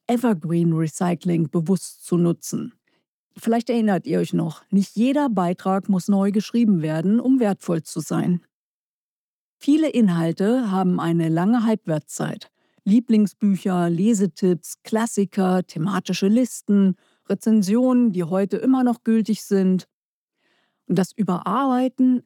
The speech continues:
älterer Beiträge, das erneute Teilen gut laufender Posts oder das Erweitern von Themen, die früher gut ankamen, ist kein Rückschritt,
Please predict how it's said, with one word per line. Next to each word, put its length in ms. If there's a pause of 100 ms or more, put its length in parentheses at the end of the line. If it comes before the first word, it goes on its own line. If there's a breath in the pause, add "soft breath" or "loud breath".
älterer 580
Beiträge, 920 (320 loud breath)
das 420
erneute 580
Teilen 600
gut 240
laufender 520
Posts 480 (400 soft breath)
oder 260
das 200
Erweitern 680
von 260
Themen, 480
die 120
früher 340
gut 180
ankamen, 600 (520 soft breath)
ist 400
kein 220
Rückschritt, 760